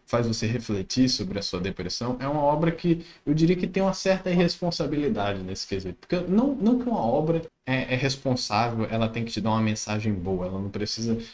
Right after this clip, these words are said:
pegar na sua mão e falar o que é certo a se fazer. Mas eu sinto que Pum Pum, ela, ele é extremamente depressivo e, e sombrio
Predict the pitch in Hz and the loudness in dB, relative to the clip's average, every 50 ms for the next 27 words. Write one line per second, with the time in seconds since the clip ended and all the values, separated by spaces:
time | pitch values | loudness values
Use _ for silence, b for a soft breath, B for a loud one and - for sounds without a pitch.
0 | B B - 120 113 113 110 110 110 107 - - - 98 98 98 101 104 101 - | B B -2 -2 0 0 2 0 0 -2 -2 -4 -4 -4 -4 -4 -4 -6 -6 -6
1 | - 95 92 95 98 95 - 98 95 - - 95 95 - 92 92 - - 98 95 | -6 -4 -4 -4 -4 -4 -6 -6 -6 -6 -6 -6 -6 -6 -8 -10 -8 -6 -8 -8
2 | 87 87 101 113 120 139 151 151 - 180 180 180 - - 208 - - 214 190 165 | -6 -4 -4 -4 -2 -2 -2 -2 -2 -2 -2 -2 0 -2 -2 0 2 2 2 2
3 | - - 135 160 208 208 - - - 143 147 160 165 165 - 143 156 160 175 180 | 2 0 0 2 2 2 0 -2 -2 -2 0 0 -2 -4 -2 -2 0 2 4 4
4 | 180 175 180 180 - _ _ _ _ _ _ _ _ - 208 - - - 196 226 | 2 2 0 -4 -10 _ _ _ _ _ _ _ _ -2 0 0 2 2 4 4
5 | 262 277 240 208 208 214 208 - 170 147 156 156 - - 139 127 - - - - | 4 6 6 6 6 4 4 2 2 2 2 0 2 2 2 2 2 0 -2 0
6 | - 117 147 180 175 156 135 123 113 101 - - 113 110 107 101 - - 113 110 | 2 4 4 4 4 2 2 2 0 0 0 2 2 2 4 2 0 0 -2 0
7 | - - - 113 107 101 87 87 98 113 135 165 190 170 151 113 98 90 | 0 0 0 0 -2 -2 -2 -2 0 2 2 2 2 2 2 2 2 0